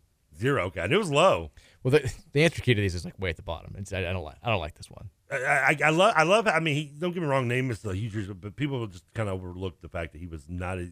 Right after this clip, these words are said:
Speaker 1: as big an impact in that game as he probably could have been.
Speaker 2: No, but he was a sex symbol.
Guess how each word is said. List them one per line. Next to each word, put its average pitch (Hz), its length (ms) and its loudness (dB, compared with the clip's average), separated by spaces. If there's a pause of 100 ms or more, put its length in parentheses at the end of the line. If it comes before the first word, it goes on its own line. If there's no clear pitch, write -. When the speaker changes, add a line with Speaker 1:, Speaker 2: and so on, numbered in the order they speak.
Speaker 1:
as 78 140 -14
big 82 220 -10
an 85 60 -16
impact 78 300 -10
in 76 60 -14
that 76 140 -14
game 76 260 -12
as 69 100 -16 (1600)
he 92 120 -14
probably 80 360 -4
could 69 180 -12
have 65 120 -20
been. 65 140 -20
Speaker 2:
No, 208 100 6
but 113 100 6
he 117 40 6
was 107 80 6
a 101 40 0
sex - 260 2
symbol. - 260 -12